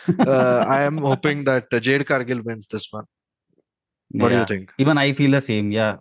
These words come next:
Speaker 2: उसको
Speaker 1: Yeah.
Speaker 2: इतना पुश दिया है और उ-,
Speaker 1: Exactly.
Speaker 2: इतना पुश दे के अगर WrestleMania में उसको डिफीट देंगे तो फिर why will she sign up?
Speaker 1: Exactly. Makes sense.
Speaker 2: <laughs> It, it, it totally does not make sense that
Speaker 1: Yeah.
Speaker 2: they lose and, uh, uh, Damage Control wins.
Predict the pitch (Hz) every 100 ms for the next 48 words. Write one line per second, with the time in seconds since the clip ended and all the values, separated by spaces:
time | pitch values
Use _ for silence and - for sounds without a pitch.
0 | 127 117 - 143 139 143 135 131 139 127
1 | 127 135 131 131 131 - 117 117 113 120
2 | - 117 143 143 151 147 143 135 156 151
3 | 143 127 131 143 147 147 147 143 - 147
4 | 147 139 110 135 139 135 139 135 131 131
5 | 123 117 117 117 110 123 110 95 87 -
6 | - 123 120 110 98 98 95 - - 131
7 | - - 104 262 - 202 - - - -
8 | 123 113 113 117 110 - 113 110 - 120
9 | 131 131 131 117 113 120 110 104 104 -
10 | 110 117 101 101 120 110 147 143 123 117
11 | 135 135 113 110 113 117 113 110 107 101
12 | 92 - _ _ - 110 101 - - -
13 | 110 104 104 113 110 104 101 98 113